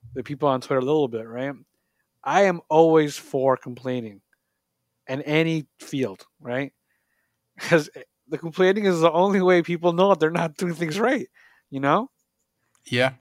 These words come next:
Speaker 1: And even, e-, even, even if it's, like, a, an artwork, right? And you're like, "I don't like this because of that," right? You are open to that opinion, and I can either take that opinion and work from it, right?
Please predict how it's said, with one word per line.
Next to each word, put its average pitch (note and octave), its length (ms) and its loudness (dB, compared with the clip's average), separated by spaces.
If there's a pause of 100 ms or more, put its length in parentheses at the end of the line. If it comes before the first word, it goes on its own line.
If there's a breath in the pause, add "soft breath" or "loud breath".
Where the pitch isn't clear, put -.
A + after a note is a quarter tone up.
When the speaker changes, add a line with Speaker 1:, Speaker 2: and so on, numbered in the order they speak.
(460)
Speaker 1:
And E3+ 120 -2
even, A#3 280 2
e-, F#3 220 -4
even, F3 440 -4
even F#3 280 -4
if E3+ 160 -2
it's, C#3+ 140 -6
like, C#3+ 120 -6
a, A#2+ 140 -2 (160)
an B2 120 -10
artwork, A#2+ 480 -4
right? A#2+ 200 -4
And A#2+ 120 -10
you're B2 120 -6
like, A#2 300 -6 (300 soft breath)
"I D#3 140 4
don't E3+ 160 4
like D3+ 160 2
this C3+ 180 -2
because B2 220 -8
of A2+ 80 -4
that," A2 200 -6
right? C3 200 -4 (420 loud breath)
You F#3+ 240 0
are G#3 160 4
open D3+ 240 2
to D#3 120 -6
that C3+ 140 0
opinion, A#2 460 -12 (360)
and C3+ 140 -6
I C#3 60 -2
can C3+ 360 -10
either C#3 240 -2
take E3 240 -4
that F3 140 0
opinion C#3 380 -6
and A2+ 80 -8
work C#3 140 -4
from A#2 180 -14
it, A2 40 -14
right? B2 300 -8